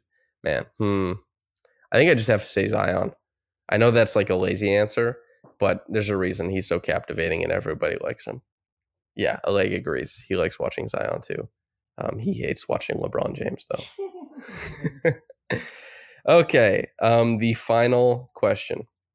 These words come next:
from Pulau Banchero, Banquero, sorry. Quote, "If you had to adapt any N B A event slash incident into a movie, what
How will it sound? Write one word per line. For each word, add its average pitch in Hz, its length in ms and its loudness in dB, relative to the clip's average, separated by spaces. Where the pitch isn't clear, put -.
from 131 560 2
Pulau 123 520 2
Banchero, 104 720 0
Banquero, 101 540 -2
sorry. - 340 -8
Quote, - 440 0
"If - 140 -12
you 113 100 2
had 120 120 4
to 120 120 2
adapt 107 460 0
any 120 380 0
N 107 200 0
B 110 140 0
A - 60 -4
event 107 400 0
slash - 540 -4
incident 123 580 -2
into 104 360 -4
a 104 40 -2
movie, 175 520 -2
what 117 480 0